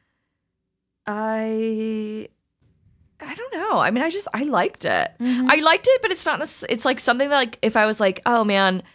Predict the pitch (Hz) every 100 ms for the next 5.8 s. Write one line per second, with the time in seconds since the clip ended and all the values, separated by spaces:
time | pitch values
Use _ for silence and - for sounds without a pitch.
0 | _ _ _ _ _ - 220 208 196 190
1 | 196 180 - 185 160 151 147 139 143 -
2 | _ _ _ _ _ - 208 190 160 151
3 | 160 165 226 220 208 190 180 180 - 175
4 | 170 165 160 160 147 147 139 - 147 139
5 | 135 147 - 64 - - -